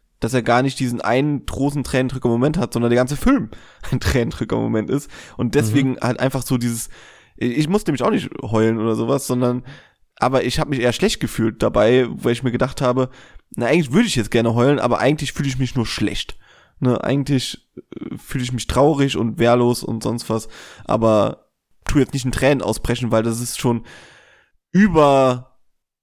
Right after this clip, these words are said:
Speaker 1: übertraurig <laughs> quasi, dass du einfach, einfach, äh, hilflos da sitzt und, und diesen Film schaust, ja.
Speaker 2: Und, ähm, hm,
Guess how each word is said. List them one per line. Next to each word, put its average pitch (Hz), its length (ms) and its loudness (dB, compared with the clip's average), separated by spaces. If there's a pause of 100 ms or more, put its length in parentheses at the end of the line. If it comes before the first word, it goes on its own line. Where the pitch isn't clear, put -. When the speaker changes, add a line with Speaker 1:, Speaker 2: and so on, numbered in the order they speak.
(140)
Speaker 1:
übertraurig - 840 -2
<laughs> - 20 -10
quasi, 110 580 -4 (760)
dass 135 160 0
du 131 100 0
einfach, 127 340 0 (220)
einfach, 117 360 -2
äh, 120 180 2
hilflos 131 440 2
da 117 200 2
sitzt 110 280 -4
und, 110 240 -6
und 113 180 -8
diesen 104 180 -6
Film 113 240 -4
schaust, - 360 -12
ja. - 100 -8 (460)
Speaker 2:
Und, 131 380 0
ähm, 123 480 0 (300)
hm, 139 280 4